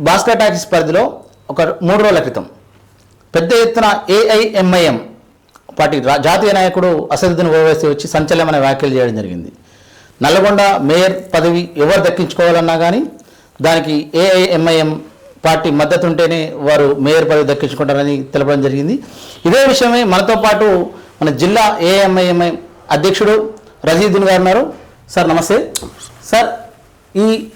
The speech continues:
మున్సిపల్ కార్పొరేషన్ ఏర్పడినాక ఏఐ, ఏఐఎంఐఎం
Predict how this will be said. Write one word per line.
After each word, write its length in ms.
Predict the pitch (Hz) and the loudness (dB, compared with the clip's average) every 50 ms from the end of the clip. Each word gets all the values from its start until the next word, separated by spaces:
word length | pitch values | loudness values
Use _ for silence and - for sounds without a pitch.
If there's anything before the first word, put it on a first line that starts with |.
| - - | -6 -2
మున్సిపల్ 580 | 165 180 190 - - - 233 226 226 226 - | -2 0 -2 -2 -2 -2 0 0 0 0 -2
కార్పొరేషన్ 440 | 190 180 175 170 190 180 - - 170 | -2 -2 0 0 -2 -2 -2 -2 -4
ఏర్పడినాక 600 | 160 147 160 156 143 139 135 131 123 135 139 170 - - - - _ _ _ _ _ _ _ _ _ _ - | -4 -2 -2 -2 -2 -2 -2 -2 -2 -4 -4 -4 -6 -12 -20 -20 _ _ _ _ _ _ _ _ _ _ -2
ఏఐ, 420 | 156 170 180 - - 165 170 175 180 - - - | 0 2 2 0 0 0 -2 -2 -2 -4 -4 0
ఏఐఎంఐఎం 1040 | 151 165 196 180 180 214 - - - - - - _ 170 170 180 185 170 139 110 | 0 2 2 2 2 0 0 -4 -8 -16 -20 -10 _ -2 0 2 2 0 0 -2